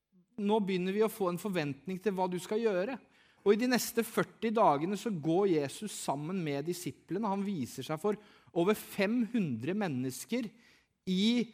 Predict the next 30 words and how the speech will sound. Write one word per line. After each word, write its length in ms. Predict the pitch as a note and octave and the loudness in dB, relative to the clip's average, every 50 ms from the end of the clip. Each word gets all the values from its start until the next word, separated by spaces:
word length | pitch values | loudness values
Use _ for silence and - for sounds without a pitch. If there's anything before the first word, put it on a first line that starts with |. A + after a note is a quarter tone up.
| - _ - | -16 _ 0
Jerusalem 720 | G#3+ A#3 A3+ F3 F3 E3 D#3 - - G3 F#3 G3+ A3 A3+ A3 | 4 4 4 4 2 0 -2 -2 -2 0 2 2 2 0 0
og 100 | A#3+ F#3 F#3+ | -2 0 0
Galilea 420 | F#3 G3 G#3 F#3+ E3 D#3 D#3 E3+ | 2 2 2 4 4 4 4 4
og 160 | F#3 F#3 G#3 A3 | 2 2 2 0
omegn. 300 | F#3 D3+ D#3 G3+ B3 A3 | 0 0 0 -2 -2 -4
Fem 380 | - - - - A3 A#3+ C4 A#3+ G3+ | -8 -8 -4 -4 -2 -2 -2 -2 -2
hundre 320 | A#3+ G#3 D#3 C#3+ D3 D#3 - | 0 -2 -2 -4 -4 -6 -6
forskjellige 340 | G3 - - D3 D3+ F#3 | -6 -6 -6 -4 -4 -4
mennesker 440 | G3+ F#3+ D3+ C3 C3+ - - F3 D#3+ | -4 -4 -6 -6 -8 -8 -8 -8 -8
får 120 | - G3 - | -8 -8 -10
se 220 | - - - C#3+ C3 B2+ | -8 -4 -2 -2 -2 -2
den 100 | D3 F3+ | -4 -6
oppstandende 600 | F3 - - - C#3 B2+ B2+ B2+ C#3 D3+ E3+ F3 | -8 -8 -6 -4 -4 -4 -4 -6 -6 -6 -4 -2
Jesus 320 | D#3 C3+ C3 - - E3+ - | -2 -2 -4 -6 -10 -14 -10
Kristus. 460 | - C#3+ A#2+ - - B3+ C4+ - - - _ _ _ _ _ _ - | -8 -8 -8 -8 -10 -14 -14 -16 -18 -20 _ _ _ _ _ _ -2
Og 80 | F#3 F#3+ | 0 2
det 140 | G3+ G#3 F#3+ | 4 4 4
har 220 | E3+ F3 D#3 D3+ D3 | 4 4 4 4 4
vi 140 | F3 F#3+ G#3 G3+ F#3 | 4 4 4 4 2
en 140 | G3+ G3 E3 | 0 0 2
del 240 | E3 E3 F3+ G3+ F#3+ - - - - - | 2 2 2 2 0 -4 -8 -16 -12 -10
skriftkilder 1120 | - - - - F3+ D3 C3 - - - - - - - - - F#3 F#3+ G3 G3 A3 G3 - - | -8 -6 -2 -2 0 0 0 -2 -6 -16 -14 -12 -10 -8 -6 -4 -4 -4 -2 -2 -2 -2 -2 -4
på 160 | - F#3 G3+ A#3+ | 0 2 4 4
av 240 | A#3+ G#3 F3 G3 G3 | 6 6 4 4 2
utenombibelske 1080 | - G#3 F3+ D3+ A#2+ - - - - C3 C3 C3 C#3 C#3 D3 D3+ E3+ F3 - - - G3+ - | 2 0 0 0 -2 -4 -8 -8 -6 -6 -4 -4 -4 -4 -4 -4 -6 -8 -10 -8 -10 -8 -4
kilder. 380 | - G3+ D3+ C3 D3+ A3+ G#3+ | -4 -4 -2 -2 -4 -4 -4
Altså 160 | D#3+ - E3+ | -6 -6 -8
man 80 | E3+ E3 | -10 -10
tenker 240 | F#3 D#3+ C3+ D#3 D#3+ | -8 -8 -6 -6 -8
jo, 60 | - | -8